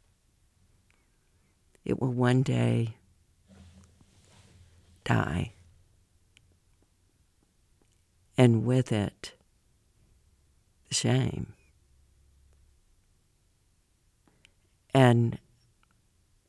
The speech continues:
yet it says to be clothed with a house from the Lord.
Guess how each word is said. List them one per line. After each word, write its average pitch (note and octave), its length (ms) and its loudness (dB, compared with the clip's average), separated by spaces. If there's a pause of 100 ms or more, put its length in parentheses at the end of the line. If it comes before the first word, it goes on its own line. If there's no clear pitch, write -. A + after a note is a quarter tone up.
(800)
yet D3+ 460 4 (120)
it C3 180 -4
says A2 880 2
to - 140 -10
be A#2+ 220 0
clothed G#2+ 960 -4 (1900)
with B2+ 120 4
a - 20 6
house B2 340 2
from A2+ 220 -4
the G#2 80 -2
Lord. B2 600 -6